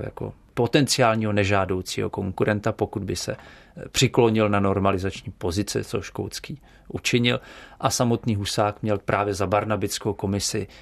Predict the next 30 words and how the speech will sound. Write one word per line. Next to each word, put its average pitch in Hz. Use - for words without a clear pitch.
měl 110
důvod 127
k -
němu 104
mít 101
značnou 101
rezervu. 104
No 160
a 180
Koutský 202
byl 170
paradoxně 175
svým 151
způsobem 170
nepřijatelný 165
i 165
pro 165
Sověty. 110
Z 117
jednoho 147
prostého 156
důvodu, 147
protože 107
vezmeme-li 120
si, -
jakým 139
způsobem 135
potom 135
bylo 127
naformulováno 113